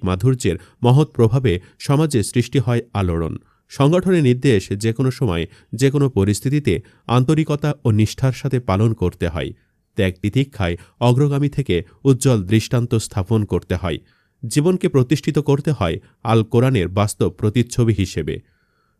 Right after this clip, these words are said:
সদস্য হওয়ার পদ্ধতি সংবিধানের পাঁচ নম্বর ধারায় উল্লেখ রয়েছে। সদস্য হওয়ার জন্য আবেদনপত্র কেন্দ্রীয় সভাপতি থেকে সংগ্রহ করতে হয়। কোনো কর্মীর সদস্য হওয়ার আবেদনপত্র পূরণ করলে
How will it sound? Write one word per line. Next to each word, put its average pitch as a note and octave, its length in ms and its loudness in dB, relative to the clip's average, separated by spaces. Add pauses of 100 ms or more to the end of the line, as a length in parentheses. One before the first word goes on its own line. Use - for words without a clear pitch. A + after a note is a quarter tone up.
সদস্য - 400 0
হওয়ার F3+ 300 2
পদ্ধতি B2+ 400 2 (300)
সংবিধানের C3+ 600 2 (260)
পাঁচ B2 260 2
নম্বর C#3 280 0
ধারায় G#2+ 400 0 (160)
উল্লেখ A2 320 4
রয়েছে। D#2+ 380 -2 (480)
সদস্য A#2 400 0
হওয়ার A#2 280 0
জন্য D3+ 220 -2 (380)
আবেদনপত্র C#3 720 2 (200)
কেন্দ্রীয় G#2 360 2
সভাপতি A#2 520 0
থেকে C3+ 280 -2
সংগ্রহ A2+ 480 -2
করতে F#2 340 -2
হয়। D#2 240 -6 (420)
কোনো G#2+ 160 4
কর্মীর G#2+ 340 2
সদস্য G#2+ 420 -4
হওয়ার A#2+ 280 -2 (280)
আবেদনপত্র C#3 720 2
পূরণ G#2+ 280 2
করলে A#2+ 400 0